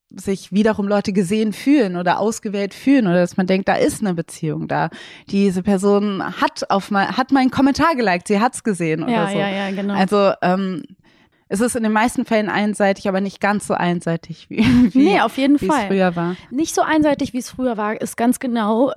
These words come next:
Speaker 2: ähm, der Gedanke, den ich gerade noch hatte, wenn ich zum Beispiel an, ähm, jetzt eine Zendaya denke, die eine sehr sorgfältig kuratierte öffentliche Persona pflegt,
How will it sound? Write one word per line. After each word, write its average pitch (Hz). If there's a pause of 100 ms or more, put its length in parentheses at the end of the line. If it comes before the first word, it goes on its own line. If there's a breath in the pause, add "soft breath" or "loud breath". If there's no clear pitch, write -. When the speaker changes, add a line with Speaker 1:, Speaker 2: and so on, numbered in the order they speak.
Speaker 2:
ähm, 214
der 208
Gedanke, 214
den 220
ich 208
gerade 196
noch 208
hatte, 208
wenn 190
ich 202
zum 190
Beispiel 180
an, 185
ähm, 175
jetzt 170
eine 175
Zendaya 226
denke, 226
die 190
eine 185
sehr 196
sorgfältig 185
kuratierte 196
öffentliche 190
Persona 180
pflegt, -